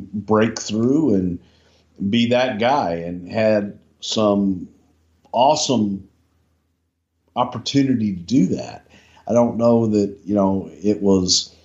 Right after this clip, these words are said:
I don't know that it was ever fulfilled, all that opportunity, but I think that, you know, at that time,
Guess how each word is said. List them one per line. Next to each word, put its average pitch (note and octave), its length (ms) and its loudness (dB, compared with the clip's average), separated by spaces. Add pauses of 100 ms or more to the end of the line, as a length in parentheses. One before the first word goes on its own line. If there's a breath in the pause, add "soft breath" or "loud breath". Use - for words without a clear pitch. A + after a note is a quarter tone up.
(1900 soft breath)
I G2 40 -4
don't B2+ 160 0
know C3 160 2
that B2 100 0
it A#2+ 40 0
was A2+ 140 -2
ever A#2+ 200 0
fulfilled, C3+ 840 -2
all A2 260 0
that A2 140 2
opportunity, G#2 680 -2
but C#3 180 -2
I C3+ 100 4
think C#3+ 280 -2
that, C#3+ 160 2 (200)
you C3+ 60 -2
know, C#3 160 2
at C#3 120 -2
that C3+ 200 0
time, E3+ 500 0